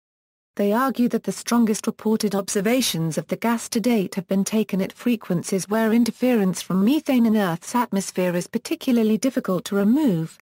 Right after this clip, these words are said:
and are thus unreliable. Additionally, they claim that the published observations most favorable to interpretation as indicative of Martian methane are also consistent with no methane being present on Mars.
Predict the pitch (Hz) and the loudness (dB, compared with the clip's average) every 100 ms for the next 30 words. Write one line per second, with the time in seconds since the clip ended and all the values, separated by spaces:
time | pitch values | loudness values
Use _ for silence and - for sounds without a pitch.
0 | _ - 196 240 202 202 - 208 190 196 | _ -4 0 0 0 -2 -2 0 2 2
1 | 214 185 151 127 131 _ _ _ _ _ | 2 0 -2 -6 -8 _ _ _ _ _
2 | _ - 196 269 - 190 170 160 160 180 | _ -6 -2 0 0 0 0 -2 -4 -8
3 | _ _ 214 - 226 202 175 160 170 208 | _ _ -4 0 0 2 0 0 -2 -4
4 | - 233 196 208 - 202 196 208 208 262 | -4 -4 -2 -2 -2 -4 -4 -2 0 0
5 | 240 196 180 - 190 214 - - 233 190 | 0 0 -2 0 2 0 -2 -2 0 0
6 | 165 160 160 160 - 196 190 214 202 185 | -2 -2 -4 -4 -4 -2 -2 -2 -4 -4
7 | - 214 - 175 175 180 180 240 240 202 | -2 -2 -2 -4 -2 0 0 0 0 -2
8 | 185 175 185 202 214 196 220 208 294 - | -2 -4 -2 0 0 2 2 4 2 2
9 | 262 214 196 226 - 175 165 214 196 - | 2 4 2 2 0 -4 -2 -2 -2 -2
10 | 277 - 220 196 202 214 202 190 302 - | -2 0 -2 0 0 2 2 2 2 2
11 | 262 226 233 254 226 - 240 226 - 190 | 2 4 4 4 2 0 0 0 0 -2
12 | 196 208 165 143 147 | 0 0 0 -4 -8